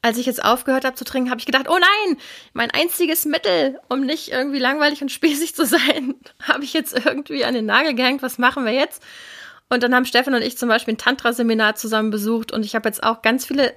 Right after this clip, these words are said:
Sachen ausprobiert, die irgendwie, wo ich früher so gedacht hätte, so, boah, ist richtig,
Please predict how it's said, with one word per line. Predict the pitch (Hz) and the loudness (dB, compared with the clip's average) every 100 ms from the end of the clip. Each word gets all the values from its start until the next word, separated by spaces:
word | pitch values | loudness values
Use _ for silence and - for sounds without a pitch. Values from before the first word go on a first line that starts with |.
| - - | -8 -18
Sachen | - 196 302 349 | -2 2 2 2
ausprobiert, | - 202 - 202 196 202 220 | 0 -2 -4 -6 0 0 0
die | 233 | -2
irgendwie, | 226 240 226 - 233 233 233 - - - - - - | 2 2 2 2 2 2 0 -14 -16 -18 -20 -10 0
wo | |
ich | 208 - | 0 2
früher | 233 233 | 2 2
so | 226 | 2
gedacht | 208 226 220 | 2 0 0
hätte, | 233 214 | -4 -2
so, | 220 214 - - | 0 -2 -6 -8
boah, | 214 208 | 0 4
ist | 214 - | 2 0
richtig, | 202 214 - 220 | -4 -4 -2 -6